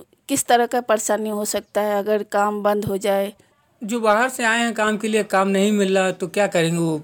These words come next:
Speaker 2: फिर अपने गाँव return ही जा सकते हैं, इससे आगे कुछ नहीं हो सकता।
Speaker 1: नहीं, इस वक्त जैसे कि गाँव भी तो नहीं जा सकते हैं ना, इस वक्त जैसे कि गाँव भी नहीं जा सकते हैं, अ, ना गाँव जा सकते हैं, ना इधर company में काम चलेगी, तो उस हालात में लोग क्या करेंगे?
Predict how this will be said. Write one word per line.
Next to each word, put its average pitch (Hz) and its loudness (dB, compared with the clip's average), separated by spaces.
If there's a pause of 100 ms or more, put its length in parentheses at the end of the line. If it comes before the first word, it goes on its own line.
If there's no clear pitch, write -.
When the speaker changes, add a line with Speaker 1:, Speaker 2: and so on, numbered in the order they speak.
Speaker 2:
फिर 180 2
अपने 156 -2
गाँव 147 -2
return 151 -2
ही 233 4
जा 220 2
सकते 180 -4
हैं, 175 2
इससे 170 0
आगे 160 2
कुछ 165 -4
नहीं 185 -2
हो 170 -2
सकता। 170 -10 (340)
Speaker 1:
नहीं, 311 2
इस 302 2
वक्त 311 2
जैसे 294 0
कि 302 -4
गाँव 262 2
भी 277 -2
तो 277 -2
नहीं 254 -2
जा 214 2
सकते 214 -6
हैं 214 -2
ना, 220 -8 (640)
इस 269 -2
वक्त 277 4
जैसे 269 0
कि 269 -6
गाँव 247 2
भी 262 -2
नहीं 233 -4
जा 220 2
सकते 196 -6
हैं, 214 -6 (480)
अ, 220 4
ना 247 0
गाँव 226 4
जा 220 0
सकते 208 -6
हैं, 214 -4
ना 214 -4
इधर 214 -6
company 214 -2
में 220 -6
काम 214 -2
चलेगी, 214 -4
तो 226 -10
उस 311 2
हालात 277 2
में 294 -2
लोग 254 -2
क्या 240 -8
करेंगे? 233 -14